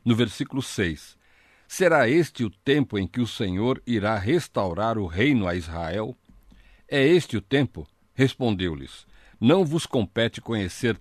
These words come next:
tempos ou épocas que o Pai reservou pela sua exclusiva autoridade. Isso não é da conta de vocês." Eles estavam sempre preocupados com o reino. Ele disse: "Isso não é da conta de vocês."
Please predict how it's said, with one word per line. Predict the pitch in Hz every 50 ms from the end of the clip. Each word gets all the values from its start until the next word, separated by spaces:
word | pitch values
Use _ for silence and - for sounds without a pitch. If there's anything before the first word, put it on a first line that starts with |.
| - -
tempos | - 143 147 160 147 - 147 143 110 113 - -
ou | - 131 120 104
épocas | 98 104 107 - - - - 120 120 - -
que | - 160
o | 143
Pai | 120 - 110 110 117 120 123
reservou | 104 110 143 135 107 110 98 87 82 78 87 95 107 120 117 _ _ _ _ _ _ -
pela | 139 123 123 117
sua | - - - 139
exclusiva | 139 - - - 135 127 113 104 90 82 110 170 185 135 135
autoridade. | 120 123 117 - - 123 123 117 98 80 90 85 82 80 76 71 71 - _ _ _ _ _ _ _ _ _ - - - -
Isso | - 190 180 - 190 175
não | 165 156 135 113
é | 110 117
da | 110 117 104
conta | - - 107 98 - 101
de | 101
vocês." | 104 123 127 - - - 95 82 73 - - - - _ _ - - - - - - - -
Eles | - 139 156 135 156
estavam | 143 - - 156 156 147 151 131
sempre | - - - 180 185 180 - - 110
preocupados | - - 110 110 104 - - - - 104 110 120 123 117 -
com | - 139 139 147
o |
reino. | 127 95 98 104 98 85 76 71 67 - _ _ _ _ _ _ _ -
Ele | 151 165 160 135
disse: | 113 110 101 - - - - - -
"Isso | 147 185 190 - - 170 147
não | 143 151 156 143 123
é | 120
da | 123 135 123
conta | - - 113 113 107 - 107
de | 104 98
vocês." | 107 110 98 - - 101 87 78 67 - - - -